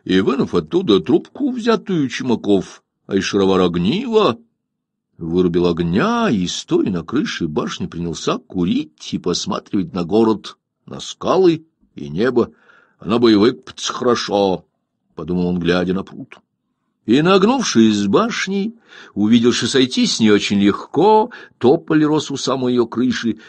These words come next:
Недолго думая, он уцепился за ствол и стал спускаться на землю. Но не успел миновать и половины дерева, как дверь из терема в садик отворилась, и целая толпа женщин в белых покрывалах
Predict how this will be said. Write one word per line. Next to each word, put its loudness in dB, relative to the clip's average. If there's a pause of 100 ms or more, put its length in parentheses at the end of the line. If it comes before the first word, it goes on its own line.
(120)
Недолго 4
думая, 0
он 0
уцепился -6
за 0
ствол -2 (180)
и -4
стал -6
спускаться -8
на -2
землю. -2 (960)
Но -4
не 2
успел 0
миновать 0
и -8
половины 0
дерева, -2 (920)
как 0
дверь 4
из 4
терема 2
в -4
садик 0
отворилась, 0 (560)
и -10
целая -2
толпа -2
женщин 0
в -6
белых 0
покрывалах -4